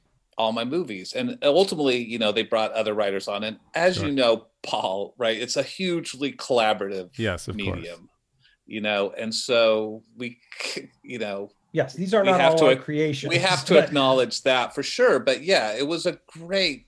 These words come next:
Speaker 1: time. And, and what was great, Paul, especially, was that we, everything we wrote got made.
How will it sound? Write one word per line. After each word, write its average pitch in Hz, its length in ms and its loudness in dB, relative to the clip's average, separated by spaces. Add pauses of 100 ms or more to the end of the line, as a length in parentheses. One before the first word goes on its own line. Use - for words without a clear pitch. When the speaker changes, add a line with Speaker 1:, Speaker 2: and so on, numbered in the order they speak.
(380)
Speaker 1:
time. 113 500 -6 (140)
And, 143 180 -2 (220)
and 170 160 -4
what 254 120 4
was 226 140 -2
great, 151 440 -4
Paul, 127 300 2
especially, 135 500 -4
was 110 220 -8
that 107 180 -6 (180)
we, 156 260 -8 (160)
everything 156 380 0
we 131 100 -4
wrote 120 280 0
got 87 220 -10
made. 87 380 -14